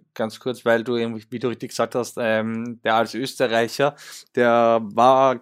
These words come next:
anfangs eben bei Admira, die eine sehr, sehr gute Ausbildung hat, wo eigentlich sehr, sehr viele,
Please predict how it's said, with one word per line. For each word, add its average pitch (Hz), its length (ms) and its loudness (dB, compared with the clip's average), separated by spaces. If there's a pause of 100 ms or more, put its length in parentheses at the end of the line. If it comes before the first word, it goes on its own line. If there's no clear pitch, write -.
anfangs 147 500 -2
eben 135 300 -2
bei 123 240 2
Admira, 135 840 -2
die 123 180 -2
eine 120 160 -4
sehr, 127 260 -2
sehr 131 180 -2
gute 135 500 -2
Ausbildung 110 580 -4
hat, 123 240 0
wo 120 80 -2
eigentlich 113 380 -2
sehr, 117 140 -4
sehr 131 120 -4
viele, 120 340 -2